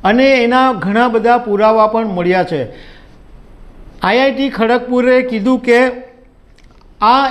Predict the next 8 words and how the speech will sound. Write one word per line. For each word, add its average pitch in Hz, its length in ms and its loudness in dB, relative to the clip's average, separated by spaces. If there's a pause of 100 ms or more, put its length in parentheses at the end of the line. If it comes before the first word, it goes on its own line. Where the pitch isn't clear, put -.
(120)
એકમાત્ર 240 800 0
પુરાતત્વીય 226 800 0 (160)
સ્થળ 214 480 -4
છે 214 320 -2
જે 196 240 0
વડનગર 180 600 0
છે. 123 260 -4 (1200)
ઉપરાંત 262 560 0